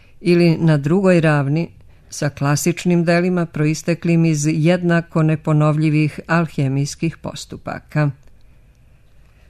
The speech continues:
Beznačajni život Madame Bovary, recimo, sa svom njegovom učmalošću, sa svim opštim mestima koje taj život razaraju, sa svim glupostima koje ga prate, a ni te gluposti nisu zanimljive i ne izlaze izvan registra opštih mesta,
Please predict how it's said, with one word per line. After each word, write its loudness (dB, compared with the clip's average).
Beznačajni 2
život 0
Madame 2
Bovary, -2
recimo, -6
sa -10
svom -4
njegovom 0
učmalošću, -4
sa -10
svim -2
opštim -2
mestima 0
koje -4
taj 0
život -4
razaraju, -2
sa -4
svim 2
glupostima -2
koje -6
ga -6
prate, -4
a 4
ni 6
te 2
gluposti 0
nisu 2
zanimljive 0
i 2
ne 2
izlaze 0
izvan 0
registra -2
opštih -6
mesta, -4